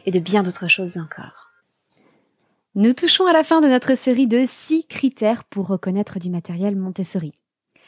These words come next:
Nous avons déjà discuté des cinq premiers critères, à savoir une taille adaptée à l'enfant et à sa force, l'isolation de la difficulté, un matériel concret,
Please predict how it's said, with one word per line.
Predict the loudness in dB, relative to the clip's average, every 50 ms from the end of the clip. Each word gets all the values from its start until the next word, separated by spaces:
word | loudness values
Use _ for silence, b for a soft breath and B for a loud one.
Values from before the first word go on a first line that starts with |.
| b b b b b b b b b 2
Nous | 2 4 6 4
avons | 4 4 4 4
déjà | 4 4 4 4 2 2
discuté | 0 -2 -8 -4 -4 -4 -2 2 2 2 4 2 0 -2
des | -4 -6
cinq | -6 -4 -4 -4 -4 -4
premiers | -6 -12 -8 -4 -4 -4 -4 -4
critères, | -8 -10 -14 -16 -14 -12 -10 -8 -8 -10 -10 _ _ _ _ _ _ _ _ _ _
à | -4 -4
savoir | -2 -2 -4 -4 -4 -8 -10 -12 -20 _ _
une | 2 2 4 4
taille | 4 4 4 4
adaptée | 4 4 2 -2 -2 -2 -4 -4
à | -2
l'enfant | -4 -6 -8 -10 _ -10 -8 -8 -8 -10 -12 -16 _ _ _
et | -18 -18
à | -16
sa | -18 -20 -20
force, | _ _ -12 -12 -10 -12 -14 -20 -20 -20 _ _ _ _ _ _ _ _ _ _
l'isolation | 2 4 4 4 4 4 4 4 4 4 2
de | 4
la | 4 2
difficulté, | 2 0 -4 -4 -8 -8 -8 -10 -10 -4 0 2 2 4 2 2 0 -2 -6 -6 _
un | 0 2
matériel | 2 2 2 0 -2 -4 -4 -4 -6 -6
concret, | -8 -8 -8 -8 -10 -6 -4 -2 0 0 0 -2 -4